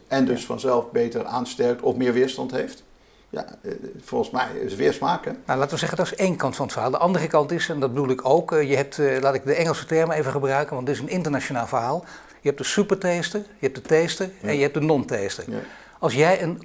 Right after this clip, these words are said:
Speaker 2: kok moet aantrekken, welke wil je dan hebben? De supertaster, de taster of de non-taster?
Speaker 1: De taster.
Speaker 2: Dus niet de supertaster,
Speaker 1: Nee.
Speaker 2: niet de beste?
Speaker 1: Nee.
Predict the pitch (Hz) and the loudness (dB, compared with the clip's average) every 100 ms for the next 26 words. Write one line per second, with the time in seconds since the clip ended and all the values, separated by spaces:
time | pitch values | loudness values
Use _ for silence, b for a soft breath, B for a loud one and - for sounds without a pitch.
0 | - 220 - - 135 131 127 117 - 110 | 2 4 4 2 -6 0 0 0 -4 -6
1 | - 104 - - 131 175 175 170 147 147 | -6 -12 -14 -2 4 4 4 0 2 2
2 | 151 143 123 151 110 95 - 185 185 175 | 2 2 2 0 0 -6 -4 -2 0 0
3 | 180 170 143 117 - 170 170 156 135 135 | -2 -2 -6 -6 -2 -2 -2 -4 0 0
4 | 135 117 101 90 - - 120 - - - | 0 -2 -6 -8 -6 0 0 0 -12 -18
5 | _ _ _ _ _ _ _ 143 - 196 | _ _ _ _ _ _ _ -8 -6 -4
6 | 170 151 - - 98 117 127 170 156 110 | -4 -6 -8 -8 -6 -4 -2 -2 -2 -4
7 | - - - 131 | -8 -12 -8 -8